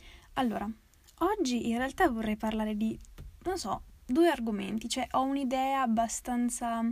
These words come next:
vaga dell'argomento del quale vorrei parlare. Vorrei parlare sia di stress che di dolci. <laughs> Allora, eh, scusate per questa risata un po' cringe, tipo come cartone animato, tipo, <laughs> vabbè,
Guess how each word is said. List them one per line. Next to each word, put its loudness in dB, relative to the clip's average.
vaga 2
dell'argomento 0
del -4
quale -2
vorrei -4
parlare. -2
Vorrei 0
parlare 2
sia 4
di -2
stress 2
che -2
di 2
dolci. -2
<laughs> -8
Allora, 2
eh, 2
scusate 0
per -4
questa -6
risata -4
un 0
po' -6
cringe, -6
tipo -8
come -4
cartone -4
animato, -4
tipo, -4
<laughs> -16
vabbè, -4